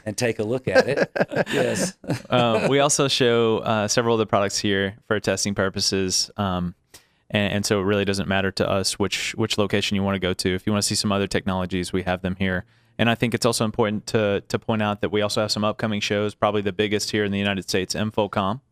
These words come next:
Speaker 1: Absolutely. Yeah.
Speaker 3: And, uh, you guys will be showing that as well as a lot of other cool products, maybe even some new stuff, right?
Speaker 1: Oh, there'll definitely be some new stuff, yeah. And Fle-, Flex will be one of the highlights of Infocom, but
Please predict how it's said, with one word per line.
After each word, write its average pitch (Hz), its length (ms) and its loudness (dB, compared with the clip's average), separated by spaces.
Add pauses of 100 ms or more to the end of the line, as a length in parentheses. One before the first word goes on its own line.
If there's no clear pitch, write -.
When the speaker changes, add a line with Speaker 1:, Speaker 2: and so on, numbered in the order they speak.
Speaker 1:
Absolutely. 98 600 -6 (200)
Yeah. 104 260 0
Speaker 3:
And, 101 180 -2
uh, 107 80 2
you 101 180 0
guys 107 120 2
will 104 80 -6
be 101 60 -4
showing 104 280 0
that 101 260 0
as 98 140 -4
well 104 200 0
as 95 120 -4
a 90 100 0
lot 104 240 2
of 101 100 -2
other 101 200 0
cool 107 260 -2
products, 104 360 -2
maybe 107 180 0
even 104 220 -2
some 104 220 -2
new 110 120 0
stuff, - 340 -4
right? 107 240 0 (220)
Speaker 1:
Oh, 127 180 0
there'll 113 140 -2
definitely 127 300 -2
be 117 120 -4
some 104 220 -4
new 101 120 -4
stuff, 101 440 -4
yeah. 98 240 -2
And 104 180 -4
Fle-, 170 200 0
Flex 180 280 0
will 147 60 0
be 127 120 -2
one 123 140 -2
of 110 40 -2
the 104 80 -2
highlights 110 380 -2
of 98 100 -4
Infocom, 110 640 -4
but 104 280 -2